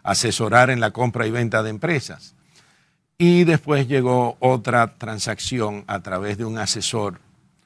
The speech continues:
eh, que teníamos, eh, gran amigo, y fue evolucionando. Duramos unos seis meses negociando.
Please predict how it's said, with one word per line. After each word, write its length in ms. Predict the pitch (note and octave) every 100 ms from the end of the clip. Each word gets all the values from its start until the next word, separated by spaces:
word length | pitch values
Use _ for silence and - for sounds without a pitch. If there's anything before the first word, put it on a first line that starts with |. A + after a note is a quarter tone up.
| _ _ _ -
eh, 180 | G2 F#2
que 140 | G2
teníamos, 720 | E2 G2+ A#2 A2+ G2+ G2+ F2+ F#2+
eh, 320 | F2+ F2 E2
gran 240 | F#2+ G2+ G#2
amigo, 500 | G2+ B2 G#2+ G2 F#2 _ - _ _ _ _ _ _
y 140 | - C3
fue 220 | - C#3+
evolucionando. 1000 | D3 D3+ D3+ - C3+ C3 B2 G#2+ G2+ F#2+ - - - - - _ _ _
Duramos 520 | G2 G#2 A2 B2 A#2
unos 400 | A#2+ A#2 A#2 -
seis 420 | - - A#2+ A#2 -
meses 480 | A#2+ G#2+ G#2 -
negociando. 840 | F#2+ F#2 F2+ F2+ - A2+ F2+ D#2+ E2